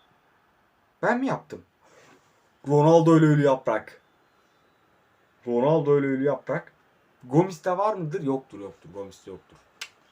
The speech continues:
Ben mi yaptım? İnanıyorum abi. Ronaldo'ya bir tane ölü yaprak atacağız videonun birinde de. Ne zaman bakalım. Haydi bismillah. Şöyle kapat abi.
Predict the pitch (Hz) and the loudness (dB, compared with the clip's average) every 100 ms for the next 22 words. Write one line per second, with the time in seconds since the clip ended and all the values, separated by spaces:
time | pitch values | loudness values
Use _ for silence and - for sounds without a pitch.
0 | _ _ _ _ 262 359 403 392 370 - | _ _ _ _ 2 2 0 -2 -2 -4
1 | 254 180 139 _ - 988 1017 1017 1017 988 | -2 -2 -6 _ 6 8 10 10 10 10
2 | 1017 - _ _ - _ _ 139 143 151 | 8 4 _ _ -20 _ _ -4 -2 0
3 | 190 147 131 135 113 123 170 165 151 147 | 0 0 0 -2 -2 -6 -4 -2 -2 -2
4 | 156 156 131 131 139 - - 120 131 143 | -4 -8 -6 -6 -8 -10 -14 -16 -8 -8
5 | 143 110 110 101 101 104 113 127 87 _ | -8 -10 -14 -14 -18 -14 -12 -12 -16 _
6 | _ _ _ _ 117 113 101 107 104 95 | _ _ _ _ -10 -8 -8 -10 -14 -16
7 | 98 90 _ _ _ _ _ _ _ _ | -18 -20 _ _ _ _ _ _ _ _
8 | - _ _ _ _ _ _ _ _ _ | -20 _ _ _ _ _ _ _ _ _
9 | _ _ _ 95 95 95 92 - 101 98 | _ _ _ -16 -16 -16 -20 -20 -20 -20
10 | 98 104 - 98 98 98 95 95 95 92 | -18 -20 -20 -20 -20 -20 -20 -20 -20 -20
11 | 90 | -20